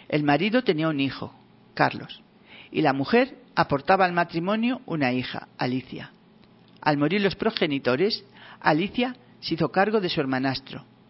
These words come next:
un psicópata que se adueñó de ella. Para él matar, para él, matar no significa nada. Esteban abrazó a Pilar. "Tienes que alejarte de él". No se dieron cuenta que su conversación había tenido un testigo.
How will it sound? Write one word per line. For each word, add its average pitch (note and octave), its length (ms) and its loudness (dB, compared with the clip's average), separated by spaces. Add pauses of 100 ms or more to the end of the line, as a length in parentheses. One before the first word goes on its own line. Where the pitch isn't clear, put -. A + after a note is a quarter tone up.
(360)
un D#3+ 140 -2
psicópata G#3 840 2 (300)
que D3+ 100 0
se E3+ 120 2
adueñó C#3+ 340 2
de E3+ 180 2
ella. B2 300 -2 (160)
Para C3 240 4
él C3 100 0
matar, F#3 540 0
para E3 300 4
él, C4+ 280 2
matar G3 360 0
no G3 100 -2
significa D#3+ 580 -2
nada. B2+ 360 -6 (960)
Esteban G3 520 2
abrazó D3+ 340 0
a C#3 80 0
Pilar. B2+ 340 -2 (800)
"Tienes G3+ 300 2
que - 80 0
alejarte G3+ 460 2
de F3+ 120 4
él". B2 160 -4 (840)
No E3 140 0
se F#3+ 160 2
dieron E3+ 300 2
cuenta F#3+ 320 0
que F3 100 -2
su D3 160 -4
conversación C#3+ 720 -2
había E3+ 260 2
tenido D#3+ 340 -4
un D#3 120 -6
testigo. C3 560 -4